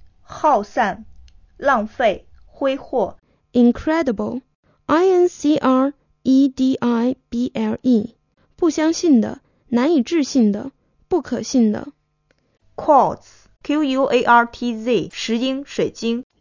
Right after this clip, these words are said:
Speaker 2: Dole，D O L E，发放救济、救济金。Superstition，S U P E R S T I T I O N，迷信、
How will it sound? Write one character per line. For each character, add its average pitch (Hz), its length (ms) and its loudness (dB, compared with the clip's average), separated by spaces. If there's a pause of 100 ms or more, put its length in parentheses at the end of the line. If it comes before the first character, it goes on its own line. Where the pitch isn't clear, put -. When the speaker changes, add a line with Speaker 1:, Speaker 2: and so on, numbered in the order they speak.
Speaker 2:
Dole，D 254 800 -4
O 320 140 2
L 262 240 -4
E， 240 320 -4 (100)
发 320 220 -4
放 311 200 -2
救 294 220 -2
济、 - 300 -10
救 339 160 -4
济 220 160 -6
金。 262 360 -4
Superstition， 277 1000 -4 (220)
S 359 280 -4
U 359 100 2
P 320 360 -2
E 311 40 0
R 262 440 -4
S 285 260 -6
T 285 160 -4
I 254 240 -4
T 262 240 -4
I 254 180 -4
O 233 200 -4
N， 202 380 -6 (440)
迷 240 260 2
信、 302 300 -2